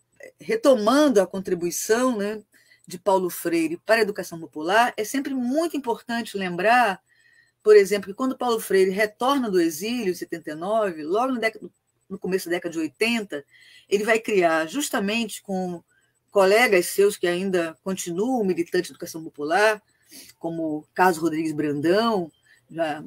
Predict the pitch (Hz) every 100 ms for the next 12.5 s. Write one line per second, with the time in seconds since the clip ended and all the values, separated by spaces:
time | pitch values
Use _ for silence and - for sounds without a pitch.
0 | - 175 190 180 175 180 180 175 165 175
1 | 160 160 165 160 156 165 160 175 - 175
2 | - 160 156 165 180 160 156 147 139 156
3 | 208 240 214 175 - - _ _ _ _
4 | 165 170 170 151 - 185 185 180 156 151
5 | 165 160 156 147 151 170 190 196 180 214
6 | 214 180 165 170 170 160 160 151 - 156
7 | - 143 147 220 240 180 180 196 - _
8 | - _ _ - 175 165 165 160 - 208
9 | 214 - 214 214 233 233 247 196 185 175
10 | 160 - 240 269 226 156 147 _ _ _
11 | _ _ 208 214 - - 247 262 254 262
12 | 262 - - 247